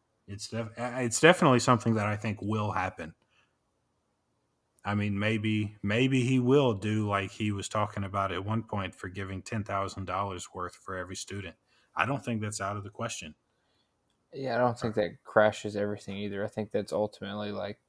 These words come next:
Speaker 2: I think it'll be something that, uh, yeah, I think there'll be, well,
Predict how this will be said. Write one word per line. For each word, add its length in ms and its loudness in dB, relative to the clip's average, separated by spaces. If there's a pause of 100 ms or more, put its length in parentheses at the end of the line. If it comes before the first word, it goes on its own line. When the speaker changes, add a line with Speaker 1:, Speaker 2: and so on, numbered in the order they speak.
(580)
Speaker 2:
I 40 -20
think 140 0
it'll 160 2
be 80 2
something 380 -2
that, 240 -4 (260)
uh, 280 0 (1600)
yeah, 380 -10
I 60 -8
think 220 -4
there'll 140 6
be, 300 2 (440)
well, 280 8